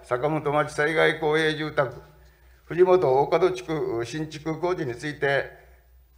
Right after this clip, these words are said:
契約金額一億九千六百五十七万円で、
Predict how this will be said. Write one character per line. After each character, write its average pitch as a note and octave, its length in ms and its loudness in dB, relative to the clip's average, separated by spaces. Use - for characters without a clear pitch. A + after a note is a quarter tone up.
契 D3 140 -4
約 D3 220 2
金 F3 160 0
額 G2 300 -2
一 C3 240 0
億 C#3+ 300 0
九 D#3 180 -4
千 C3 240 -2
六 C3+ 200 -2
百 D#3 220 0
五 C#3 100 -2
十 D#3+ 180 -4
七 D#3 220 2
万 F#3 200 -2
円 F3+ 120 -4
で、 - 320 -6